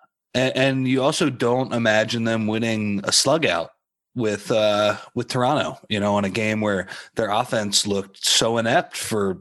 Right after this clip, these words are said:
very long stretches, and they were able to, to ride Embiid and pull that one out. And then, yeah, I mean,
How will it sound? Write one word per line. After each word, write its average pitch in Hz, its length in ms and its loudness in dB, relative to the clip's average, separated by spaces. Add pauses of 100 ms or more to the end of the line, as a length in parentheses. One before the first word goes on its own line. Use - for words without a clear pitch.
(200)
very 101 320 0
long 110 240 0
stretches, 110 560 -2
and 87 140 -2
they 92 80 -2
were 95 160 -2
able 104 480 0
to, 92 580 -2 (140)
to 92 200 -4 (160)
ride 104 200 2
Embiid 104 840 0 (1080)
and 104 420 0
pull 113 160 0
that 120 240 2
one 123 220 2
out. 143 260 0
And 98 100 -2
then, 110 200 0
yeah, 117 180 2
I 85 80 -4
mean, 87 320 -4